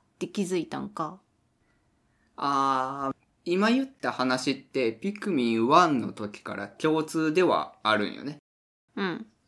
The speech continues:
Speaker 2: キャラクターデザインとかゲームシステム、基本の部分は一緒だから。
Speaker 1: うんうん。
Speaker 2: で、遊んでて、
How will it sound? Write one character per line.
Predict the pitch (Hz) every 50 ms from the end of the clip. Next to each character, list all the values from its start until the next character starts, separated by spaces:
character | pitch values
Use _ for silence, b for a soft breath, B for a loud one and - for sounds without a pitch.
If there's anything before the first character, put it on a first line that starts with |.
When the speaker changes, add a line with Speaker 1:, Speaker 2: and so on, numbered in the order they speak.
| _ _ _ _ _
Speaker 2:
キ | - 139
ャ | 131
ラ | 131 127
ク | - -
タ | 127
ー | 120
デ | 117 120 117
ザ | 117 123 117
イ |
ン | 110 101
と | 95
か | 107 107
ゲ | 107 110 110 110 110
ー |
ム | 107 110 107
シ | 107 - 117 104
ス | -
テ | - 104
ム、 | 98 92 87 -
基 | - - 139 135
本 | 139 127 123
の | 123
部 | 113 117 117
分 | 104 104 -
は | - -
一 | - - -
緒 | - - -
だ | 64 -
か | - -
ら。 | 64 - - _ _ -
Speaker 1:
う | 208
ん | 185 170 160 165 165
う | 147
ん。 | - - _ _ _ _ _ _ -
Speaker 2:
で、 | 190 208 202 175 127 - - - _ _ _ _ _ _ _
遊 | - 147 147 - 214 214
ん | 226 233 240 240
で | 240 262 262
て、 | 262 - - - 151 147 147 135 107 - 190 -